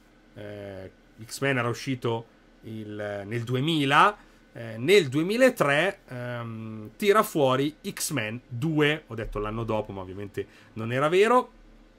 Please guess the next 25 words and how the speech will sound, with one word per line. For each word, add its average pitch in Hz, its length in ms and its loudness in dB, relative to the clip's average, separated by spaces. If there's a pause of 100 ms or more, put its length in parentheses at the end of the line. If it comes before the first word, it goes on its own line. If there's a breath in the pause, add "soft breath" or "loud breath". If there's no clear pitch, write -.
(500)
X-Men 202 380 0
due, 208 320 6
che 170 160 2
per 202 220 2
me 156 320 0
è 139 320 -4 (240 loud breath)
superiore 139 1160 0
in 160 260 -10
tutto - 560 -6
al 120 240 -4
primo. 98 580 -10 (240 loud breath)
Il 110 60 -10
primo 151 240 -2
X-Men 175 380 -2
ci 143 160 -4
raccontava 139 800 2
di 113 100 -8
fatto 117 420 -2
il 104 60 -8
mondo 113 300 -6
dei 107 120 -8
mutanti, 160 720 2
ci 131 140 -10
introduceva 107 600 -10
Logan, 160 640 0